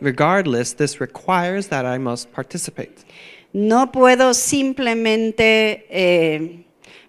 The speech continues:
Speaker 2: verlo y decir, "Ay, qué bonito, este es el mejor de todos los dioses", pero yo sigo con mi vida normal.
Speaker 1: You can't simply read this and say, "Wow, this God is better than the other ones,"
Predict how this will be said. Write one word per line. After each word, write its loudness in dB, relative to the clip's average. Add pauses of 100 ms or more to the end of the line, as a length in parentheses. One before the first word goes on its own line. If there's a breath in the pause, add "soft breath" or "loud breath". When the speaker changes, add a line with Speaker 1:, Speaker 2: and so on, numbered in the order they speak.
Speaker 2:
verlo 2
y 2
decir, 2
"Ay, 4
qué 0
bonito, -2
este -2
es 0
el 0
mejor 0
de 2
todos 2
los 0
dioses", 0
pero -2
yo 0
sigo -4
con -4
mi -2
vida -2
normal. -10 (300)
Speaker 1:
You -6
can't -4
simply -4
read -2
this -4
and -8
say, -4
"Wow, -4
this -4
God -4
is -4
better -2
than -2
the -2
other -2
ones," -10